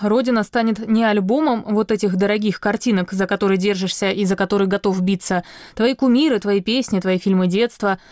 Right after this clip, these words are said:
Родина станет выжженным полем, где о патриотизме говорят совершенно чужие тебе люди. А когда начинаешь задаваться вопросами, где я, кто все эти люди, то не за что и держаться.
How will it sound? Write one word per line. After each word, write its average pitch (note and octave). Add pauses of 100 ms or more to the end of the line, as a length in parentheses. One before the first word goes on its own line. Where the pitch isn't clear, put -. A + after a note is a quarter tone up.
(160)
Родина C#4+
станет C4+
выжженным B3
полем, F#3+
где G3
о F#3
патриотизме G3+
говорят A3
совершенно A#3
чужие G#3+
тебе F#3+
люди. F3+ (360)
А A3
когда A#3+
начинаешь C#4+
задаваться A#3+
вопросами, G#3+
где G#3+
я, G3+
кто A#3
все A#3+
эти A3+
люди, A3 (320)
то C#4
не C#4+
за C#4+
что -
и C4+
держаться. G#3